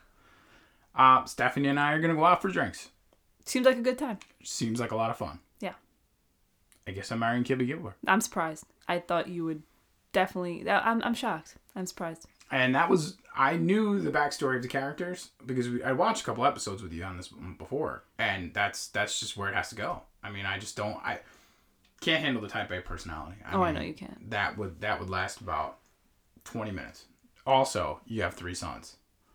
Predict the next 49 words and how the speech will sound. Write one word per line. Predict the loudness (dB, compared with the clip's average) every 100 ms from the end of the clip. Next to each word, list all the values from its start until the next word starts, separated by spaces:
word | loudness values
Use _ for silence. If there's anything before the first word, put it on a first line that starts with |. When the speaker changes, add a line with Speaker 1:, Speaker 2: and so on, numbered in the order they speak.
| _ _ 2
Speaker 1:
Also, | 2 2 0
you're | -2 -2
a | -2
widow. | -2 -2 -4
It's | -4
a | -4
lot | 0 4 4
of | 4
work. | -2 -6 -12 -20 _ _ _ _
A | 0
lot | 2 2
of | 0
work | -6 -8
on | -6
the | -4
character | 4 6 6 4 -8 -14
here. | -16 -16
It's | -8
a | -4
lot | 0 2 4 2
of |
work. | -4 -12 -18 -8
Speaker 2:
Yeah. | 2 4
Also, | 4 2 -4
she's | -6 -6
still | -4 -4
in | -2
love | -2
with | -6
Steve. | -8 -6 -6 -8
I | -4
mean, | -2
let's | -4 -4
Speaker 1:
Yeah, | 4 8
Speaker 2:
call | 12 12
it | 12
what | 10
it | 8
Speaker 1:
she's | 4
Speaker 2:
is. | 4
Speaker 1:
been | 2
Speaker 2:
She's | 4
Speaker 1:
carrying | 4 8
Speaker 2:
never | 10 10
Speaker 1:
this | 10
torch | 8 6
for | 2
Steve | -4 2 6 6 4
for | -4 -6 -6